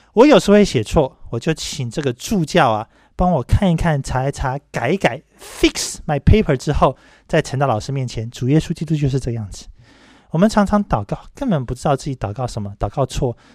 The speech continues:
主耶稣基督修订、校订了我们这个祷告，他是中保，然后呈到天父面前。好，那我请问你，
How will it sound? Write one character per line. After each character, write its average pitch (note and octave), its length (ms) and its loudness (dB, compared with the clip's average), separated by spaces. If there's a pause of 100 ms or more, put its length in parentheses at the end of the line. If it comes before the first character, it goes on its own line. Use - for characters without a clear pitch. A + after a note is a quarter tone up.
(100)
主 C3+ 160 -4
耶 E3 160 0
稣 - 160 -6
基 E3 180 0
督 E3 280 -2 (280)
修 - 560 2
订、 F3 380 0 (400)
校 A3+ 460 0
订 F3 240 0
了 B2 100 -2
我 G#2+ 60 -4
们 G#2+ 100 -4
这 - 80 -12
个 B2+ 80 -4
祷 F#2 160 -10
告， - 80 -14 (420)
他 - 140 0
是 D3 140 -6
中 C3+ 180 0
保， G#2+ 180 -6 (360)
然 A#2+ 120 0
后 B2+ 100 4
呈 A#2 260 -2
到 A#2 200 -2
天 - 240 -6
父 A#2+ 120 -6
面 A#2 180 -4
前。 G2 220 -14 (240)
好， C3 260 2
那 E3 100 2
我 D#3 80 6
请 B2+ 160 -2
问 B2+ 140 -2
你， G2+ 120 -12